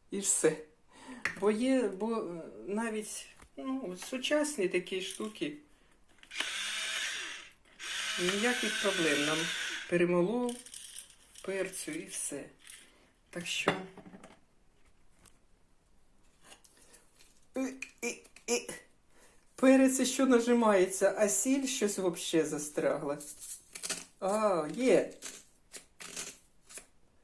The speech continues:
Є! І. Так. Запам'ятовуйте, це окрема розмова.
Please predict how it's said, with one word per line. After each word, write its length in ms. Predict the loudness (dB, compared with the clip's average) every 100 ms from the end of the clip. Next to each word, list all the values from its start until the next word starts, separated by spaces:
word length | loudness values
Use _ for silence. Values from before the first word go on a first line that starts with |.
| _ _ -20 -14
Є! 440 | -10 -6 -2 -4 -6 _ _
І. 180 | -8 -2 -4 -4 -16 _ -20 -20 -20 _ _ -20 -20 -20 -20 -20 _ -20
Так. 260 | -20 -20 _ 0 0 -2 -12 -18 -16 -16 -18 _ _ _ -16
Запам'ятовуйте, 840 | -10 -6 -2 -4 -6 -14 -12 -12 -12 -14 -18 -12
це 260 | -6 -4
окрема 360 | -4 -6 -6 -6
розмова. 440 | -8 -8 -8 -10